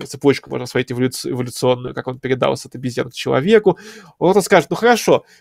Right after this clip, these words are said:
может быть, вич передался от обезьян к человеку, но это было в Африке». А американцы нашли вирус в Африке и, и моди-, модифицировали его, из-, выпустили его в Лос-Анджелесе. Могли они это?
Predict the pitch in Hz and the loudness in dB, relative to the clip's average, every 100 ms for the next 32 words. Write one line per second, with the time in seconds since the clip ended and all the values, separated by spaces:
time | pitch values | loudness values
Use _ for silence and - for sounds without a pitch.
0 | _ 180 185 190 196 - 180 208 196 - | _ -4 -2 -4 -8 -4 -2 0 -2 -2
1 | 127 127 127 120 - 131 127 135 147 165 | -14 -6 -4 -4 -4 -2 -2 -2 -2 -2
2 | 170 170 165 220 175 - - - - - | -2 -2 2 2 0 -8 -12 -16 -10 2
3 | 247 - _ - - 131 156 240 254 - | 4 4 _ -12 -4 0 0 0 -4 -4
4 | 131 120 135 - 233 240 127 127 123 190 | -14 -6 -6 -6 -6 -4 -4 -6 -6 0
5 | 214 - 135 - - 185 190 _ - - | -2 -2 -14 -14 -12 -6 -8 _ -20 -20
6 | _ - 147 139 139 143 135 139 - 208 | _ -8 -4 -2 0 0 2 -2 0 2
7 | 190 139 131 117 120 147 180 151 143 131 | 4 4 4 2 -2 -4 -4 -4 -2 0
8 | 131 123 127 - 127 127 - - - 131 | 0 0 -2 -2 -4 -4 -16 -16 -14 -10
9 | 147 254 214 | -6 -4 -6